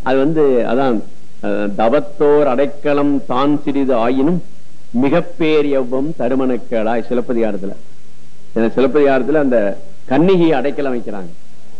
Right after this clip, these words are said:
யாரு? கவுந்தடிகள். எங்க கொண்டு வைக்கிறார் என்றால் இடையரல் மா-, இது மதுரையிலே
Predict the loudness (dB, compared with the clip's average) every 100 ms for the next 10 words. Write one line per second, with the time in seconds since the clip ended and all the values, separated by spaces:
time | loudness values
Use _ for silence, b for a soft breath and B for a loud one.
0 | -4 -4 -4 -2 -4 -4 -4 -4 -4 -2
1 | 0 0 0 -2 -2 -2 -4 -4 0 2
2 | 2 2 0 0 -2 -2 -2 -2 -2 -4
3 | -2 0 2 2 2 2 2 0 2 0
4 | -2 -2 0 0 0 0 -2 -4 -4 -4
5 | -4 -6 -8 -6 -2 0 -2 -4 -8 -8
6 | -4 -2 0 0 0 0 -2 -4 -2 0
7 | 2 2 2 0 -2